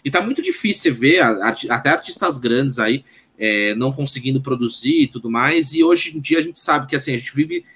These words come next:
nesse mesmo mundo que as coisas são muito voláteis e muito rápidas, né?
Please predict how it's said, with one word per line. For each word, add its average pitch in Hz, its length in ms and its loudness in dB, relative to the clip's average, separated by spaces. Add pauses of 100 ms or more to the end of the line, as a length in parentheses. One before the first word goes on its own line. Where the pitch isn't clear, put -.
(120)
nesse 147 280 2
mesmo 175 280 2
mundo 156 240 0
que - 80 -4
as - 80 0
coisas 151 240 0
são 156 120 0
muito 143 200 -2
voláteis 143 420 0
e 147 40 0
muito 156 300 -4
rápidas, 107 480 -2
né? 104 140 -8